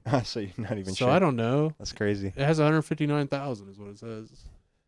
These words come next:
Speaker 1: And it's gonna stay that way.
Speaker 2: Yep. It's a hundred fifty-nine thousand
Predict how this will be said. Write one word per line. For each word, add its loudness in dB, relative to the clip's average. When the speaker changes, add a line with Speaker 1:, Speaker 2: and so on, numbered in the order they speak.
Speaker 1:
And -16
it's -14
gonna -6
stay -4
that -6
way. -2
Speaker 2:
Yep. 0
It's -6
a 4
hundred 0
fifty-nine -2
thousand 0